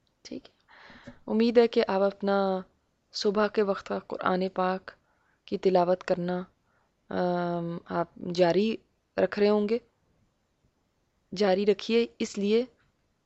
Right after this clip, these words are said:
क्योंकि ऐसा वक्त जो सुबह का वक्त है, इसकी तिलावत की गई, उसको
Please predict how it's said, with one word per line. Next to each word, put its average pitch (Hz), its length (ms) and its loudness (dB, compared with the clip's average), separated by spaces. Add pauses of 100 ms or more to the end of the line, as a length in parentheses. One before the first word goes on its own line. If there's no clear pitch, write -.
(480)
क्योंकि 208 300 0 (1500)
ऐसा 196 400 2
वक्त - 360 0 (460)
जो 185 100 -6
सुबह 214 340 4
का 240 140 4
वक्त 208 280 -2
है, 208 120 -4 (360)
इसकी 247 340 -2
तिलावत 196 460 2
की 190 260 -8
गई, 220 240 2 (960)
उसको - 280 -4